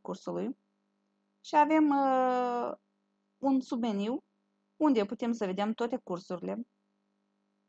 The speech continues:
calendarul, dacă doriți să vedeți evenimentele, uh, care sunt puse în curs, de exemplu, eu dacă am să deschid acest calendar, o să-mi arate ce am eu pe această săptămână, ce lecții am planificate anume cu cursul dat.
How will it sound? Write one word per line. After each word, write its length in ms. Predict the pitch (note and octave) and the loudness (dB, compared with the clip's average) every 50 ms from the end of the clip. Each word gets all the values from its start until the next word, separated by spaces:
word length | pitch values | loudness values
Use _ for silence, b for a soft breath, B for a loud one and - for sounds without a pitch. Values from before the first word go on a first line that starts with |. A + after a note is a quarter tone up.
| _ - | _ -4
calendarul, 680 | - B3 A#3 G#3+ F#3+ E3+ E3+ E3 E3+ F3+ F#3+ G#3+ B3 _ _ _ | -2 -2 0 0 0 0 -2 -2 -2 -4 -6 -8 -10 _ _ _
dacă 240 | - G3+ G3 - G3+ | -10 -10 -8 -8 -8
doriți 220 | F#3+ F#3+ G#3 G3+ | -8 -6 -8 -6
să 80 | - G3 | -6 -8
vedeți 300 | F#3+ F#3 G3+ G3 - G3+ | -6 -6 -6 -6 -6 -8
evenimentele, 720 | F#3 F#3+ F#3+ F#3+ F#3 F#3+ F#3 F#3 F#3 F#3+ F#3+ F#3 F#3 - _ _ _ _ _ _ - | -6 -4 -4 -4 -4 -6 -6 -6 -8 -8 -8 -10 -10 -12 _ _ _ _ _ _ -10
uh, 160 | - F3+ F3 | -8 -8 -6
care 200 | - F#3+ F#3 F#3 | -6 -6 -6 -6
sunt 240 | F#3+ - G3 F#3+ - | -8 -8 -8 -8 -6
puse 240 | F#3+ F#3+ G3 - | -8 -8 -8 -6
în 160 | F#3 F3+ F#3 F3+ | -8 -8 -8 -8
curs, 180 | - F#3 F3+ | -10 -12 -12
de 80 | E3+ F3 | -10 -10
exemplu, 280 | F3 F3 F#3 F3+ F3+ | -10 -10 -10 -8 -8
eu 60 | F3+ F3 | -6 -6
dacă 180 | F3+ F3+ - | -6 -6 -6
am 100 | F3 F3 | -8 -8
să 140 | F3 - F#3 | -8 -10 -12
deschid 500 | F3 F#3 F#3 - - - C4+ D#4+ - _ _ _ _ _ _ _ - | -12 -12 -16 -16 -12 -8 -8 -8 -8 _ _ _ _ _ _ _ -14
acest 300 | - A#3 - B3 A#3 - | -12 -10 -10 -10 -10 -6
calendar, 560 | - A#3+ A#3 A#3 A#3 A3+ A#3 A#3 A#3+ A#3+ - _ _ _ _ - | -2 -2 -2 0 0 2 2 2 2 0 -2 _ _ _ _ -8
o 80 | A#3 | -8
să-mi 180 | A#3 - A#3 A3 | -6 -4 -2 0
arate 520 | G3 G3+ G#3+ A3 G#3+ - A3+ A3 G#3+ A3+ _ _ _ _ _ _ _ _ _ _ _ _ _ _ _ _ _ _ _ _ _ _ _ | 0 0 0 -2 -2 -2 -4 -4 -4 -6 _ _ _ _ _ _ _ _ _ _ _ _ _ _ _ _ _ _ _ _ _ _ _
ce 180 | - - A3+ A3+ | -8 -2 0 2
am 220 | A3 G#3 G3+ G3+ | 4 4 4 2
eu 200 | F#3+ F3+ F#3 F3+ | 0 -2 -2 -4
pe 340 | - - F3+ F3+ F#3 G3+ - _ _ _ _ _ _ | -4 -6 -8 -6 -6 -8 -10 _ _ _ _ _ _
această 420 | - F3 E3+ - F#3+ F#3+ - - | -8 -8 -6 -6 -6 -8 -8 -8
săptămână, 540 | G3 - G3 - - G3 F#3 E3+ D#3+ D#3 D3+ | -10 -10 -8 -6 -4 -4 -2 0 0 0 -2
ce 320 | D#3 - - F#3+ F#3 F3+ F3+ | -4 -6 -6 -4 -4 -4 -2
lecții 400 | F3+ F3+ F#3 F#3 - - F3+ F3 | -2 -4 -4 -6 -8 -8 -4 -4
am 260 | F3 F3 F3 E3+ E3+ | -4 -2 -4 -6 -6
planificate 680 | - F3+ E3+ E3+ E3 E3 - - - F#3+ F#3+ F#3 - | -4 -4 -2 -2 -2 -4 -6 -6 -4 -4 -4 -2 -4
anume 260 | F3+ E3+ E3+ F#3 F#3+ F3+ | -4 -4 -4 -4 -6 -6
cu 260 | - - F3+ E3+ D#3+ | -6 -8 -8 -8 -8
cursul 400 | - - G3 F#3+ - - F#3+ F3 | -6 -6 -8 -6 -6 -6 -6 -6
dat. 260 | D3+ - - - | -6 -8 -8 -12